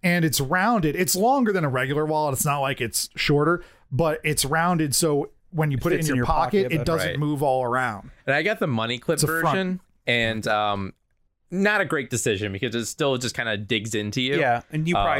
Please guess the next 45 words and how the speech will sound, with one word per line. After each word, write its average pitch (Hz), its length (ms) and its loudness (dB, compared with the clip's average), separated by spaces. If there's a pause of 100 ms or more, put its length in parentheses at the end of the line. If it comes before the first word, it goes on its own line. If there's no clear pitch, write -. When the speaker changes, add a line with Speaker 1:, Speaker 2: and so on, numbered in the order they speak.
Speaker 2:
don't 123 80 -4
carry 127 240 0
a 117 60 0
lot 113 140 0
of 104 60 -6
cash 113 300 -2
usually. 117 540 -4
Speaker 3:
Yeah, 135 260 0
I, 127 80 -6
well, 139 300 0
I 135 100 0
did 175 240 0
have 160 160 0
a 131 80 -2
lot 120 160 0
of 113 80 -4
cash, 113 380 -6
and 110 60 0
I - 20 2
was 101 100 0
like, 101 160 -2
"I'm 110 140 -6
gonna 87 120 -4
cash - 340 -6
this - 200 -2
in," 98 240 -2
<laughs> - 80 -20
because 143 300 0
it 117 40 0
was, 113 140 -2
like, 101 220 -2
sixty - 320 -6
bucks, 90 340 -2
and 92 80 -4
I 92 60 0
was 95 100 -2
like, 92 180 -2
"It's 101 200 -6
very 90 320 -2
hefty." 82 480 -4
Speaker 2:
You 135 80 -4
purchased 127 320 2
Dogecoin 123 480 0
with 139 100 -4
it? 147 180 -6